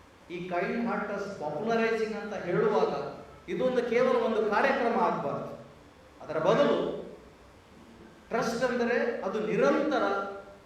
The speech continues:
ಆರಂಭಿಸಿದ ವ್ಯಕ್ತಿ ಆಗಲಿ, ಏನೇ ಆಗಲಿ, ಅದಕ್ಕೆ ಒಂದು ವಿಷನ್ ಮತ್ತು ಗೋಲ್ ಅಂತ ಇದ್ರೆ ಮಾತ್ರ ಗೊತ್ತಾಗ್ತದೆ.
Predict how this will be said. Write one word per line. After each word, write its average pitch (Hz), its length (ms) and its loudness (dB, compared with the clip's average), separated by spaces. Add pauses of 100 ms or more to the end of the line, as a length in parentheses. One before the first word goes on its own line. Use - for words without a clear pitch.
ಆರಂಭಿಸಿದ 233 640 2
ವ್ಯಕ್ತಿ 220 460 -2
ಆಗಲಿ, 226 680 -2 (120)
ಏನೇ 220 280 -2
ಆಗಲಿ, - 540 -4 (420)
ಅದಕ್ಕೆ 233 340 0
ಒಂದು 214 560 2
ವಿಷನ್ 208 640 -2 (720)
ಮತ್ತು 196 260 -2
ಗೋಲ್ 196 680 4
ಅಂತ 185 200 -4 (420)
ಇದ್ರೆ 185 400 0
ಮಾತ್ರ 254 340 -2 (460)
ಗೊತ್ತಾಗ್ತದೆ. 190 640 -4